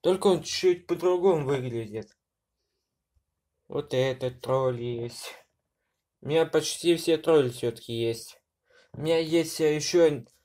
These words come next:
несколько троллей, но это одинаковые тролли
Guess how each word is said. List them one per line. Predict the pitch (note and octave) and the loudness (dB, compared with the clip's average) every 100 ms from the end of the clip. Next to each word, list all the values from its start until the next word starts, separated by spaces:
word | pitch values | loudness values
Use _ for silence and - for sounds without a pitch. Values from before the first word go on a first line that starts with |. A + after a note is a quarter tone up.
| _ _ | _ _
несколько | - A#2+ C#3 C#3 D#3 D#3+ - D#3 - D#3 | -12 -6 -2 2 4 4 4 2 4 2
троллей, | - F#3+ A3 A3+ D3+ C#3 | 2 8 8 10 6 0
но | D3+ D#3 | 2 4
это | D#3 D#3+ D#3 | 4 2 0
одинаковые | C#3 C3 D3+ D#3 D3 - C3+ B2+ | -2 -4 -2 2 2 0 -4 -4
тролли | - C3 C3 B2 G#2+ | -2 0 4 2 0